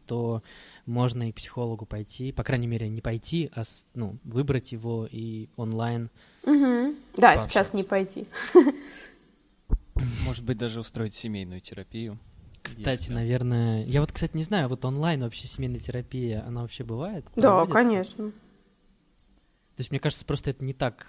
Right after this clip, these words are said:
Speaker 1: э, это ещё более как будто бы скип-, м, как бы это сказать, ещё более странно, чем вот, э, тет-а-тет.
Speaker 2: М, ну да, там, конечно, ещё осложняется вся эта история, потому что, м,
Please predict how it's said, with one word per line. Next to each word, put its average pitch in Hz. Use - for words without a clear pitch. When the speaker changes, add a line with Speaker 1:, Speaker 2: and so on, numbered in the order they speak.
Speaker 1:
э, 104
это -
ещё 135
более 127
как 113
будто 123
бы 117
скип-, -
м, 113
как 143
бы 123
это -
сказать, -
ещё 131
более 135
странно, 156
чем 139
вот, 120
э, 143
тет-а-тет. 349
Speaker 2:
М, 302
ну 339
да, 233
там, 202
конечно, 226
ещё 220
осложняется 165
вся 165
эта 165
история, 269
потому -
что, 175
м, -